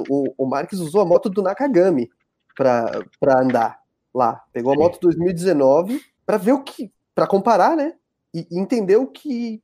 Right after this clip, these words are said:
Speaker 1: tinha de errado na moto dois mil e vinte, porque a moto de dois mil e vinte não tinha nascido bem.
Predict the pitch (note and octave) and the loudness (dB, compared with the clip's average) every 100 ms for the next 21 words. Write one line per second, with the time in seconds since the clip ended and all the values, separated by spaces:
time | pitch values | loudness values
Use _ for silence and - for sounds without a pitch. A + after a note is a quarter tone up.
0 | _ - B3+ B3+ E3+ A3+ B3 B3 C4 B3+ | _ -4 -2 0 0 0 0 -2 -4 -6
1 | A#3+ C#4+ G#3+ B3 F3 F3 C3+ D#3 E3+ E3+ | -4 -6 -6 -10 -8 -6 -4 -4 -6 -6
2 | E3+ D#3+ G3 - _ _ _ _ _ D3 | -8 -8 -12 -16 _ _ _ _ _ -2
3 | D3 F#3 D4 - _ _ _ _ _ - | 2 4 2 -6 _ _ _ _ _ -10
4 | F3+ F3+ F#3 - F#3+ F3 C3+ C3 | -4 -4 -4 -8 -6 0 -2 -2